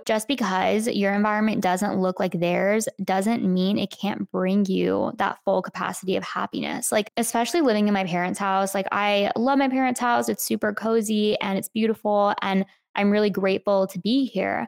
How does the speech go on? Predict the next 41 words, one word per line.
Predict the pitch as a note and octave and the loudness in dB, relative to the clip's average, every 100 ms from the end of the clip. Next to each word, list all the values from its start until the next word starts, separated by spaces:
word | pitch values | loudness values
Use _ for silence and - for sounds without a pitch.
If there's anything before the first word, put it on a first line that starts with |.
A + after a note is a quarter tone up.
| - | -2
but | A#3 A3+ A3+ A#3+ | 2 2 2 0
it | A3 | 0
definitely | A3 A3 D4 | 0 2 2
doesn't | A3 A3 G#3 | 2 2 0
look | G3 A3 | 0 0
like | G#3+ G3+ | 0 0
a | F#3+ | 2
New | F#3+ F#3+ | 2 2
York | G3+ G3+ | 0 -2
spacious | - F#3+ F#3+ - - | -4 -4 -4 -4 -10
apartment | - F#3 G3 G3+ F#3+ F#3 | -8 -4 -2 0 0 0
that | F#3+ | 0
I | |
see | F3+ - F#3 F#3 | -2 -2 0 2
on | - F#3 | 0 0
social | F#3+ F3+ F#3+ | -2 -2 0
media | F#3 F#3+ F#3 | 0 0 -2
from, | - F#3 | -2 -2
like, | F#3 - | -2 -2
multiple | F#3 F#3+ F#3+ F#3+ F3+ | 0 0 -2 -4 -2
influencers | G#3 A3+ B3+ F#3+ G2 G2 | 0 0 0 -2 -4 -2
that | - | -2
I | - | -2
follow. | - - - - - | -2 0 0 0 0
Like, | B3 C4 | -2 0
it's | - | 0
never | A#3+ A#3 C4+ | 0 2 0
going | A#3+ B3 B3 | 2 2 0
to | A#3+ | 0
look | G3 A3+ - | 0 -2 -2
that | F#3 - | -4 -2
way. | G3+ - - - | -2 -2 -4 -4
And | A3 A3 A3 A3 A3 A3+ - _ - | -2 0 0 2 2 0 -2 _ -4
I | A3 A#3 | 2 4
was | A#3+ - | 2 0
trying | - - G#3 C4+ B3 | -4 -2 0 2 2
to | - | 2
make | A3 G#3 G#3 - | 0 2 0 0
it | - | 0
look | G3 G#3 G#3 - | 2 2 0 -2
as | G3 G3 G3 G3 | -2 2 2 0